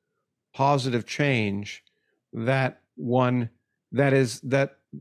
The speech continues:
that is necessary, even personal positive change. Rec-, uh, we'll, we, we'll get there. The, the possibility of change and how you do it can only be effectively done when you understand the mechanisms that le-,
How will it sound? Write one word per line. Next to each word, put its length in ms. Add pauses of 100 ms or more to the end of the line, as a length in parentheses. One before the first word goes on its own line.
(560)
that 180
is 120
necessary, 320
even 200
personal 480
positive 420
change. 300
Rec-, 340
uh, 160
we'll, 140
we, 200
we'll 160
get 200
there. 260 (540)
The, 260
the 120
possibility 560
of 100
change 360
and 100
how 120
you 120
do 180
it 140 (800)
can 120
only 320
be 120
effectively 480
done 300
when 120
you 140
understand 460
the 60
mechanisms 680
that 180
le-, 160